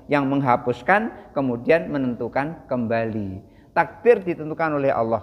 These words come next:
kemudian dihapus oleh Allah, kemudian ditetapkan kembali dengan takdir yang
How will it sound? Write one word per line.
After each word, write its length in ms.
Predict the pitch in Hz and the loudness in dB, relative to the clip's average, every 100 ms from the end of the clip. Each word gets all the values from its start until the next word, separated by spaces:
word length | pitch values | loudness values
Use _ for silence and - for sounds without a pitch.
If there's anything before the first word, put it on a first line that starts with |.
| - | 0
kemudian 400 | 170 165 220 214 | 0 2 2 2
dihapus 560 | 147 123 107 - 156 | -2 0 -2 -2 -2
oleh 160 | 131 120 | 0 0
Allah, 560 | 110 123 160 - - | 0 0 0 -2 -10
kemudian 480 | - 160 151 156 202 | -2 0 0 0 -2
ditetapkan 640 | 175 147 135 139 - 143 135 | -2 -6 -4 -4 -2 -4 -2
kembali 320 | 123 117 151 | 2 2 2
dengan 320 | 135 127 120 | 0 0 0
takdir 240 | 113 - 117 | -4 -2 0
yang 240 | 120 131 | 0 -2